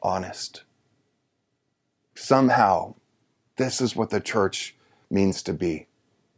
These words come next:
to call us to a best version of ourselves, to eat the bread of Christ. Also,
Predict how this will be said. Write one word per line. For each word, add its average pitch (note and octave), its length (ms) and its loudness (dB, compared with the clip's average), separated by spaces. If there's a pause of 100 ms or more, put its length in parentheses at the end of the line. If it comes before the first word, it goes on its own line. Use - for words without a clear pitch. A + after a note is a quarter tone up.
(260)
to - 100 -10
call B2 380 2
us A#2 160 -4
to A2+ 280 4
a - 180 -4
best A2+ 320 -6
version A2+ 400 2
of F#2+ 100 -4
ourselves, F#2 800 -2 (600)
to G2+ 240 -2
eat A#2+ 400 4
the F2+ 120 0
bread F#2+ 420 0
of - 180 -12
Christ. - 600 -6 (1600)
Also, A#2 600 0